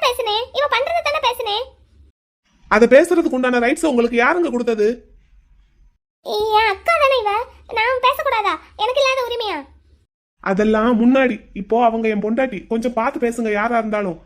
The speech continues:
Speaker 2: பாட்டிமா, சொல்லி வைங்க உங்க வீட்டு ஆளுங்க கிட்ட.
Speaker 1: தம்பி.
Speaker 2: என்ன பாட்டிமா, பேசுறதுக்கும் ஒரு அளவு இருக்கு. அவங்களே உடம்புக்கு முடியாம இருக்காங்க,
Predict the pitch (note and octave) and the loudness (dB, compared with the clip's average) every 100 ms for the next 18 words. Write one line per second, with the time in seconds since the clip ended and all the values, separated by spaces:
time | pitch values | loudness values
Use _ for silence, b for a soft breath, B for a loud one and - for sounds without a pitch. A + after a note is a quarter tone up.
0 | - A3 A#3 B3 C4+ D4+ - - B3+ E4+ | -8 -6 -2 -2 -4 -6 -12 -4 0 0
1 | B3 A#3 A3+ A3+ B3+ A3+ A3 G#3+ F#3 D#3+ | 0 -2 -2 -2 -2 -2 -2 -6 -8 -10
2 | - _ _ _ - _ _ _ _ - | -14 _ _ _ -20 _ _ _ _ -20
3 | - G4+ G4+ A4 G#4 - - - - - | -10 -2 0 0 -2 -8 -20 -20 -20 -20
4 | - - - - _ _ _ _ _ - | -20 -20 -20 -20 _ _ _ _ _ -16
5 | - A3+ D#4+ C#4+ G#3 G3 F3 G#3+ C4 D#4+ | 2 4 6 4 0 0 -2 0 2 2
6 | F4 D#4 D4+ C4 G#3+ A#3 B3+ A3 E3 - | 2 0 0 0 0 0 -2 -4 -6 -4
7 | C4+ E4+ E4 C#4 D4+ E4+ C#4 B3+ B3+ A#3+ | -2 0 0 0 -2 -2 -4 -4 -4 -4
8 | G#3+ F#3 | -4 -6